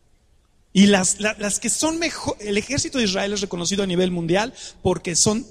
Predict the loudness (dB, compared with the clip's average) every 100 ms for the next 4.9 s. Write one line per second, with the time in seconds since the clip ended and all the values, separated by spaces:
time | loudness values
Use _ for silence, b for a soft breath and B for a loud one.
0 | -12 -6 -4 -2 -2 0 0 0 -2 -2
1 | -4 -6 -8 -4 -2 -2 -2 -4 -4 -6
2 | -6 -6 -6 -8 -10 -14 _ _ _ _
3 | _ -20 _ _ _ -2 0 2 4 4
4 | 4 2 -2 -4 -4 -8 -12 -16